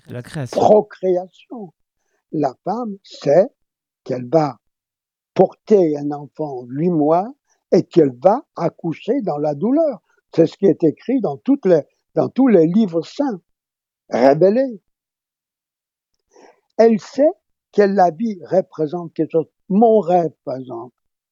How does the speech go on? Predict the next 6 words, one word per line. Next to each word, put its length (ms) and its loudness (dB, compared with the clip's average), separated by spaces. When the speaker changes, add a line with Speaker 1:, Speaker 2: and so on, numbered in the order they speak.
Speaker 2:
c'est 320 2
d'organiser, 1160 2
hein, 220 -12
une 220 2
marche 640 0
numérique 560 0